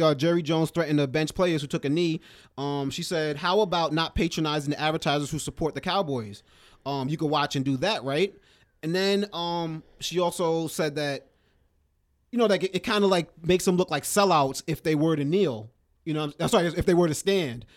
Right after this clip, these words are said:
as if Jerry Jones just sunned them, which okay, if, if that's how you wanna feel, then, then whatever. She came out a few minutes later. Well, no, actually a few hours, 'cause she made that, that first one about patroni-,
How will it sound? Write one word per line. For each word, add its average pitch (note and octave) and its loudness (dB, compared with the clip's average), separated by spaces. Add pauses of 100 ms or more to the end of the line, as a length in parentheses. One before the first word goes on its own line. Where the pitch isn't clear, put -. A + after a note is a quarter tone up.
(100)
as D#3 -2
if D#3+ -4
Jerry E3+ -2
Jones D#3 -4
just D#3 -4
sunned G#3+ 2
them, A2+ -2 (240)
which - -2 (680)
okay, G#3+ 2
if, G3+ 0
if G3 0
that's A#3 0
how A#3+ -2
you A3 0
wanna G3+ 2
feel, F3+ -2
then, E3+ -4
then D#3 -4 (220)
whatever. B2 -6 (400)
She G#3 -10
came C4 2
out G3 4
a E3+ -4
few A3 2
minutes D#3+ 2
later. D3+ 4 (220)
Well, C#3+ -4
no, C3 -4
actually A#2+ -8
a A#2 -8
few C3 -8
hours, B2 -4
'cause B2+ -10
she D#3 -4
made D#3 -2
that, C3 -6
that B2 -8
first D#3+ -2
one C#3 -4
about A#2+ -8
patroni-, C3+ -6